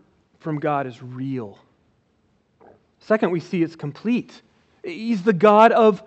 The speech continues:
all comfort. So there's no comfort we need that God is unable to give. It's complete.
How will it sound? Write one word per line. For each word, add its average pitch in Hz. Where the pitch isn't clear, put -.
all 277
comfort. -
So 269
there's 233
no 277
comfort 240
we 196
need 185
that 214
God 208
is 185
unable 202
to 180
give. 185
It's 220
complete. 226